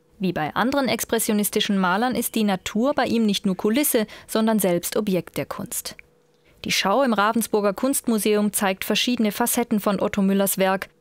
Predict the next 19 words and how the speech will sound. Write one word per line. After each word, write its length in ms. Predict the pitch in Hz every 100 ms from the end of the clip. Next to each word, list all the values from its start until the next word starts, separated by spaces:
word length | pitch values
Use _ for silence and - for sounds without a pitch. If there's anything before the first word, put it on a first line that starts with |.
| -
zum 140 | - 233
Beispiel 360 | 220 - 202
diese 300 | 185 180 185
Holzschnitte. 600 | 202 214 - - 156 - - _ _ -
Arbeiten, 540 | - 170 233 262 262 233
die 80 |
stark 360 | 214 - 214 247
von 140 | 214
der 120 | 196 185
Künstlervereinigung 960 | 220 233 - 185 165 175 180 185 185
Die 100 | 202
Brücke 340 | 190 240 254 214
geprägt 460 | 196 - 190 -
waren, 340 | 190 185 185 180 -
in 140 | - 208
der 160 | 214
er 140 | 196 240
Mitglied 480 | 202 - 160 160 147
war. 300 | - -